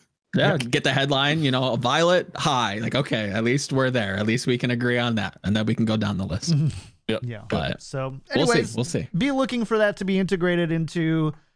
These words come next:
Speaker 3: the website, and I'm sure it'll be integrated into the Overwatch League production as well in
Speaker 1: Mm-hmm.
Speaker 3: twenty twenty-one. Pretty cool. Let's talk
Speaker 1: You know
Speaker 3: about
Speaker 1: who's gonna be
Speaker 3: Yeah,
Speaker 1: a
Speaker 3: go
Speaker 1: little
Speaker 3: ahead.
Speaker 1: animal about this? L B is gonna go crazy with that shit.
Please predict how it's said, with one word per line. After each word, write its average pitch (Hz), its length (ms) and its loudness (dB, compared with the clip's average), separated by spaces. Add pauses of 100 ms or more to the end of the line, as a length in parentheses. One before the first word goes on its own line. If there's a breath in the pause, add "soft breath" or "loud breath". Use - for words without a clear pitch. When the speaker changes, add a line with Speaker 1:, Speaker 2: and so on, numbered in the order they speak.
(160)
Speaker 3:
the 139 120 0
website, 214 640 0
and 151 80 -10
I'm 135 100 -6
sure 170 160 0
it'll 160 120 0
be 147 140 -2
integrated 139 480 -4
into 135 240 -8
the 127 140 -8
Overwatch 127 420 -6
League 123 180 -12
production 120 400 -8
as 107 160 -8
well 165 460 -2 (380)
in 127 320 -4
Speaker 1:
Mm-hmm. 110 60 2
Speaker 3:
twenty 131 260 0
twenty-one. 151 640 -4
Pretty 147 180 -2
cool. 208 380 0 (420)
Let's 208 160 -2
talk 202 140 2
Speaker 1:
You 180 60 4
know 202 60 4
Speaker 3:
about 185 80 6
Speaker 1:
who's 170 100 2
gonna 160 200 2
be 127 160 0
Speaker 3:
Yeah, 131 80 4
Speaker 1:
a - 20 0
Speaker 3:
go 123 40 0
Speaker 1:
little 120 160 0
Speaker 3:
ahead. - 100 -4
Speaker 1:
animal 120 300 0
about 123 260 -2
this? 139 380 -2 (1200)
L 127 180 0
B 107 200 -2
is 95 100 -4
gonna 92 160 -4
go 87 120 -4
crazy 95 600 -4
with 69 100 -6
that - 160 -4
shit. - 260 -4